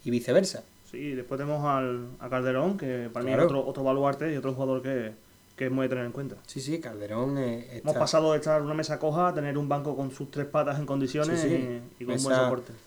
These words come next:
Speaker 1: Sí, sí, bastante, bastante fornida. Eh, también agradecía al, a su agente el compromiso con el, con el club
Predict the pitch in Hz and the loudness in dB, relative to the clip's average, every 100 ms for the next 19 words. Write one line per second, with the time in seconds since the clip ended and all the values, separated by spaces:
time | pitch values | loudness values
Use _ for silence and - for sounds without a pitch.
0 | - - 123 143 123 104 127 123 120 127 | -10 -4 0 2 2 2 2 2 4 2
1 | 123 123 120 131 127 135 131 139 131 120 | 2 -4 -2 -2 2 2 2 2 2 2
2 | 110 104 - - - - - 127 127 127 | 0 -4 -10 -20 -20 -20 -6 2 6 8
3 | 127 123 123 123 120 - - - - 123 | 8 8 6 4 -2 -8 -20 -10 -2 2
4 | 143 151 143 143 139 160 147 117 113 113 | 4 6 6 6 4 4 4 4 2 -2
5 | 113 110 113 - - - _ 123 120 - | -4 -6 -10 -20 -20 -20 _ -4 -4 0
6 | 131 120 160 160 180 190 196 170 120 - | 0 2 0 2 4 4 2 -2 -8 -6
7 | 117 120 127 139 135 123 127 127 127 127 | -4 -2 0 0 -2 0 0 0 -2 -4
8 | 127 127 123 170 208 240 | -4 -4 4 8 8 6